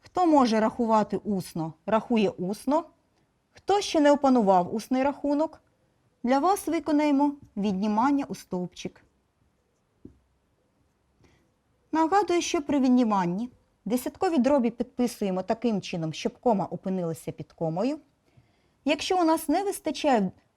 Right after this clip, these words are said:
в дробовій частині цифр, то в кінці дробової частини можна поставити нуль. І переходимо до віднімання. Від десяти відняти чотири. Буде шість. Зайняли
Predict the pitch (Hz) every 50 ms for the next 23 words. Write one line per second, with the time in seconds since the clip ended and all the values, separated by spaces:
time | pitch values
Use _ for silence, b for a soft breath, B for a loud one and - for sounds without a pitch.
0 | _ - 202 190 285 302 277 247 285 277 254 269 262 254 - 247 240 247 - -
1 | 240 214 208 208 - - - 214 - - 160 - - - 226 214 - - _ _
2 | _ _ _ - 277 262 262 - 233 190 156 196 190 175 190 190 190 190 170 160
3 | 160 - 185 - - - 190 165 160 160 180 214 226 202 - - 165 156 - 170
4 | - - - 180 165 151 147 - 151 156 160 180 240 294 320 - _ _ _ _
5 | _ _ _ _ _ _ _ _ _ _ _ - 392 - - 254 254 247 - 285
6 | 262 233 247 226 214 190 170 190 196 185 180 156 175 170 165 160 151 147 151 151
7 | 156 156 - _ _ _ _ _ _ _ _ _ _ _ _ _ _ _ _ _
8 | _ _ _ _ _ _ - 226 277 262 214 190 233 254 254 - 277 269 277 -
9 | 302 330 381 392 _ _ _ _ _ _ _ _ _ _ - 190 202 196 180 202
10 | 233 285 285 285 220 - - - 190 - - 180 165 156 160 165 160 _ _ _
11 | _ - 196 - 330 240 208 202 - - - 175 170 - - _ _ _ _ _
12 | _ _ _ _ _ _ _ _ _ _ _ _ _ _ _ _ _ _ _ _
13 | _ _ _ _ _ _ _ - 240 226 302 381 427 415 381 359 339 339 339 339